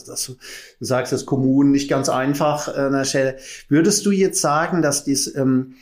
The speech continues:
äh, dass dieser, diese Lernkurve, die wir ja im Handel sehen, der Handel hat jetzt, glaube ich, schon verstanden in den letzten Jahren angesichts der Entwicklungen, du musst schneller werden, du musst kundenorientierter werden, du musst, ähm,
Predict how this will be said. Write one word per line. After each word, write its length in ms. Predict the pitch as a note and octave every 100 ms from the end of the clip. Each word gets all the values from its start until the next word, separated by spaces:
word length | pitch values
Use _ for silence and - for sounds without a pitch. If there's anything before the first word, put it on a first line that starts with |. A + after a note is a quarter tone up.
| - - _
äh, 160 | D3 C#3
dass 360 | C#3 C#3 -
dieser, 460 | C#3+ B2+ B2+ A#2 A#2 _ _
diese 220 | C3+ -
Lernkurve, 760 | B2 B2 C3 F#3 G#3 G3+ E3+ D3
die 180 | C#3+ C3+
wir 80 |
ja 200 | C3 B2+
im 140 | A#2 A2+
Handel 440 | C3 E3 D#3+ D3
sehen, 300 | - C#3 C#3+
der 120 | C3
Handel 280 | A#2 C3 C#3
hat 120 | B2+
jetzt, 200 | B2+ A#2+
glaube 180 | C3 B2
ich, 80 | A#2+
schon 240 | - C3+
verstanden 640 | C#3 C#3 - B2 B2 - C3+
in 140 | B2+
den 100 | B2+
letzten 480 | B2 B2 - - C3
Jahren 380 | B2+ B2 B2+ C3
angesichts 500 | B2 B2 B2 C3 -
der 80 | A#2+
Entwicklungen, 720 | A#2 B2+ - C3+ B2+ A#2+ A#2+ - - - -
du 80 | C3
musst 200 | C#3 -
schneller 460 | - D3 D#3 D3+
werden, 520 | C#3 C#3 C#3 C3 C3
du 80 | B2+
musst 260 | B2 A#2+ -
kundenorientierter 1080 | E3 E3 D#3+ C#3 C3+ C3 B2+ C#3+ B2+ C3 A#2+
werden, 480 | B2 A#2+ A#2 A#2+ -
du 100 | B2+
musst, 480 | B2 A#2+ - - -
ähm, 360 | B2+ A#2+ A#2